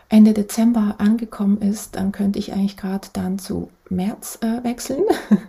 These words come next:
<laughs> Januar, Februar muss ich nicht unbedingt haben. Ähm, weiß nicht warum. Ist einfach irgendwie so. Ähm, aber wenn du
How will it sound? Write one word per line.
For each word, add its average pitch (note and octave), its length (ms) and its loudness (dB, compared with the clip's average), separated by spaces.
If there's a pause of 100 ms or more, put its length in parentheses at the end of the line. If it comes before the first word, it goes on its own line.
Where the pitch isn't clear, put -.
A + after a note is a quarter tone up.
<laughs> - 520 -6
Januar, A#3 320 6
Februar A3+ 420 0
muss G#3+ 360 2
ich G#3+ 160 -2
nicht G#3+ 180 0
unbedingt G#3 460 2
haben. G#3+ 600 4
Ähm, G3 540 2
weiß G3 240 0
nicht - 200 -4
warum. F3 520 -2
Ist - 240 -8
einfach A3+ 360 -4
irgendwie A#3+ 260 -4
so. C4 260 -8 (840)
Ähm, A3 640 6 (1040)
aber A#3 240 4
wenn B3 140 6
du D#4+ 180 -2